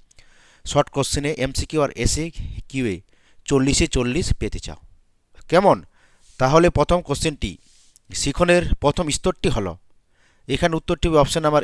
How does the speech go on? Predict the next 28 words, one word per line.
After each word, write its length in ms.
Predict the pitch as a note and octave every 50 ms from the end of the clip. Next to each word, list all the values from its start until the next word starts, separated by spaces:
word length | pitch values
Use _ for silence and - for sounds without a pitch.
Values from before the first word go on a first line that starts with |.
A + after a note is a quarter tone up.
| - -
এ, 240 | D3 C#3+ A#2+ F#2 D#2+ - - - -
ধারণ। 360 | - - A2 A2 G2 F2 - C3 - - - _ _ _ _ _ _ _ _ _ _ _ _ _ _ _ _ _ _ _ _ _ _ -
মনোযোগের 540 | G2+ B2 C#3 D#3+ F3 F3 E3 F3 E3 F3 D#3+
একটি 380 | D3+ D3+ - - - F#3+ F#3 - -
অভ্যন্তরীণ 680 | A#2+ C#3 C#3 C3 B2 D#3 D#3+ D#3+ D#3 - D#3 D3 C#3+ C#3 -
উদ্দীপক 420 | C#3+ C#3 B2+ B2 - - - D#3
হলো, 300 | - A#2+ G#2+ F#2+ E2+ E2 - - _ _ _
এখানে 260 | - B2+ - E3 D#3+
উত্তরটি 360 | D#3 D3+ - E3+ D#3+ - - D#3+
হবে 100 | D#3 D3
অপশন 240 | C3 - - D#3+
নাম্বার 280 | D3+ D3 C#3+ C#3+ C#3+ C#3 - -
এ, 220 | C#3 C3 G#2+ F2 - - _ _ _ _ -
মেজাজ। 480 | G2 G2 A2+ A#2+ G#2+ - A2 F#2+ F2 - - - - - _ _ _ _ _ _ _ _ _ - - - -
টু 120 | F3+ G3
ফ্যাক্টর, 460 | F#3+ - E3 E3 - - - F#3+ F#3 F#3+ G#3
আহ, 840 | - _ _ _ - _ - - _ _ _ - - - G#2 G2+ G2 - -
থিওরি 460 | - C3 C#3 D#3 E3 D#3+ C#3 F#2+ E2+ - _ _
এর 200 | - D3 D#3+ E3 D3+
প্রবর্তক 560 | A#2 - - - C3+ C#3 D3 E3+ - F3 D3+ -
হলেন, 180 | A#2+ G#2+ F#2+ E2 - _ _ _ _ _ _ _ _ _ _ _ _ _
এখানে 280 | C3+ C#3 C#3+ E3+ E3+ E3
উত্তরটি 340 | D#3 - - F3 - - E3+
হবে 100 | D#3+ D3
অপশন 220 | C#3 - - E3
নাম্বার 240 | D#3 D3+ D#3 D#3 D3
সি, 320 | - - - F3+ B2+ G2 - _ _ - C3+ D#3+
স্পেয়ারম্যান। 800 | - - - - - - - C3+ C#3 C#3 C3+ B2 A2 G2+ F#2+